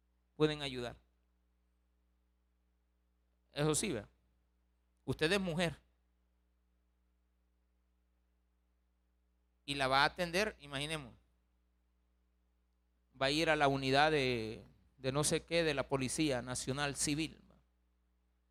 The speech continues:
Y ahí hay una persona que la va a atender a usted. Cuidado.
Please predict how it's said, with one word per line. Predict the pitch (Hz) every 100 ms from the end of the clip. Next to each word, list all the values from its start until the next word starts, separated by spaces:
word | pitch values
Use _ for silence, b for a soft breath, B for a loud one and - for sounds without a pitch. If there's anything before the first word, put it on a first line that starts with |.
| _ _ _ _ _ _ _ _ _ _ -
Y | 127
ahí | 131 139 156
hay | 147
una | 156 156 -
persona | 160 - 147 170
que | 165 143
la | 123 131
va | 131
a |
atender | 143 151 135 143 147
a |
usted. | 123 123 98 104 _ _ _ _ _ _ _ _ _ _ _ _ _ _ _ _ _ _ _ _ _ _ _ _ _
Cuidado. | - 143 123 98